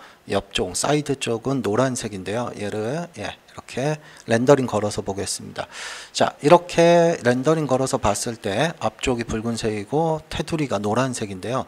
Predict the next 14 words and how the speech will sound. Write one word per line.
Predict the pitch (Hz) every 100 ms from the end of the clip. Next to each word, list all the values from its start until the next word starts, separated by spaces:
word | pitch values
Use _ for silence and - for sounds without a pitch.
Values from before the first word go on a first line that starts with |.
| - - -
아무리 | - 117 180 208
내가 | 190 151 139
물체를 | 113 117 143 127
돌리더라도 | 113 117 131 135 101 92 - - _ _ _ _ _ _ _
항상 | - - 196 190 165 180 185 190 _ _ _ _ _ _
카메라가 | - 185 170 147
바라보는 | 147 - 117 113 107 95
쪽, | - - _ _ 98
예, | 92
카메라하고 | - 160 151 139 113 101 104 139 185
수직이 | - 175 - 156 127
되는 | 107 98 95 135 147
이 | 127 131
부분, | 110 98 95